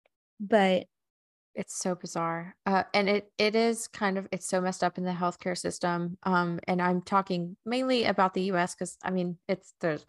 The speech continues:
Speaker 2: other healthcare systems are really messed up too. Um, but the definition of recurrent pregnancy loss would be consecutive miscarriages. And I think that that isn't helpful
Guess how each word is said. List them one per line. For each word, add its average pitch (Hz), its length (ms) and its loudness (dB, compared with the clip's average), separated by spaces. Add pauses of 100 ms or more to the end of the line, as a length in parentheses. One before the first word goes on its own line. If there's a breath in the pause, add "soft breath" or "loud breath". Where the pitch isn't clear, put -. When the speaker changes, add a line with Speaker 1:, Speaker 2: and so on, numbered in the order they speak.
Speaker 2:
other 165 320 -2 (160)
healthcare 165 380 -2
systems - 420 -12
are - 80 -6
really - 240 -6
messed - 200 -12
up 196 180 -8
too. 190 340 -2 (480 loud breath)
Um, 185 500 2 (360)
but 196 120 2
the 196 80 2
definition 190 640 0
of 180 300 -4
recurrent 175 380 -2
pregnancy 185 540 -4
loss 175 340 0
would 180 120 -8
be 180 120 -4
consecutive 190 760 -4
miscarriages. 254 840 -4
And 185 340 0 (120)
I 196 160 2
think 190 280 -6
that 180 180 -12
that 180 260 -2 (440)
isn't 196 260 0
helpful 180 440 -2